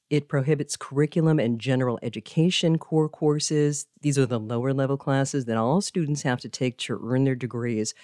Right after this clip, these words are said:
that are, quote, "based on theories that systemic racism, sexism, oppression, and privilege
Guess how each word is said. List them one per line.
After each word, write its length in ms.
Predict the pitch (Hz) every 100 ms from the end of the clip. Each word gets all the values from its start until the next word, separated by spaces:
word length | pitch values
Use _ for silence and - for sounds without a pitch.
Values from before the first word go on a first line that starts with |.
| - - _
that 180 | - 131
are, 80 | 127
quote, 360 | - 185 202 139
"based 300 | 147 202 -
on 440 | 127 113 113 127 -
theories 400 | - 175 208 220
that 220 | 170 110 -
systemic 480 | 117 - 127 135
racism, 600 | - 113 120 139 147 165 - -
sexism, 580 | 127 117 123 117 117 123
oppression, 640 | - - 135 - 151 147 -
and 220 | 123 110
privilege 640 | - 233 202 120 113 113